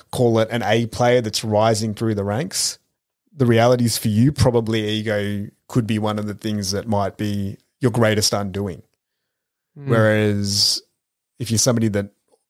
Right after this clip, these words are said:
Speaker 1: is a little bit more humble or self-aware and, you know, that,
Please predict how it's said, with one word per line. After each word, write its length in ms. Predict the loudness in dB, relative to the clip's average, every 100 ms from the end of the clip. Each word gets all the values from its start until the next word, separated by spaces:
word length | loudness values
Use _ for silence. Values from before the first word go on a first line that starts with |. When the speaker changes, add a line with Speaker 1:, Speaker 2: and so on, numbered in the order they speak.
| _ _ _
Speaker 1:
is 200 | -4 -4
a 40 |
little 180 | -4 -4
bit 160 | -6 -2
more 180 | -2 0
humble 520 | 0 0 0 2 2
or 160 | 0
self-aware 880 | 2 2 2 -2 0 2 4 4 2
and, 340 | 2 -2 -8 -14 _
you 80 | -4
know, 160 | 0
that, 240 | 2 0